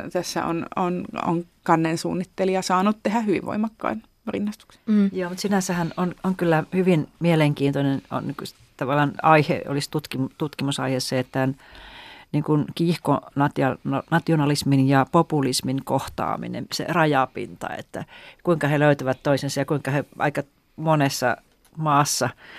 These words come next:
Speaker 3: kulkevat vähän käsi kädessä sitten.
Speaker 2: Mm, kyllä.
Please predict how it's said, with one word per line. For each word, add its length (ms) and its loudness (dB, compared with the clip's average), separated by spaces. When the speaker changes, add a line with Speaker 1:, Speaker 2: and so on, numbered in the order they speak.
Speaker 3:
kulkevat 420 -2
vähän 180 0
käsi 320 0
kädessä 500 -4
sitten. 420 -8
Speaker 2:
Mm, 260 2
kyllä. 260 -2